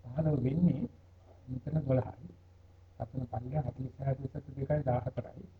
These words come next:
අමිත් මහත්තයා කාමරේ තමයි පහළොවට වැඩි. ඉතින් අපි ඒක, අ, නැත්-, නැවත නැවත මතක් කරන්න ඕනේ වෙන් කරලා තියෙන්නේ, අ, රිට්‍රීට් වලට.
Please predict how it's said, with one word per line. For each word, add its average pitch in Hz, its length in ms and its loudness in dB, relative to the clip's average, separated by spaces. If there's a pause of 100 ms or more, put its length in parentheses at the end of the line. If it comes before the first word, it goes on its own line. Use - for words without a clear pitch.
(240)
අමිත් 127 280 0
මහත්තයා 139 360 -8
කාමරේ 135 340 -2
තමයි 139 200 -4
පහළොවට 135 420 -2
වැඩි. - 240 -6 (720)
ඉතින් 147 220 -6
අපි 123 220 0 (120)
ඒක, 139 260 -2
අ, - 920 0 (320)
නැත්-, 123 300 -4
නැවත 139 280 0
නැවත 156 220 4
මතක් 135 260 -2
කරන්න 127 240 0
ඕනේ 143 240 -2
වෙන් 120 120 -6
කරලා 123 240 -8
තියෙන්නේ, 123 380 -2 (520)
අ, 127 100 -14 (240)
රිට්‍රීට් 139 440 0
වලට. - 260 -14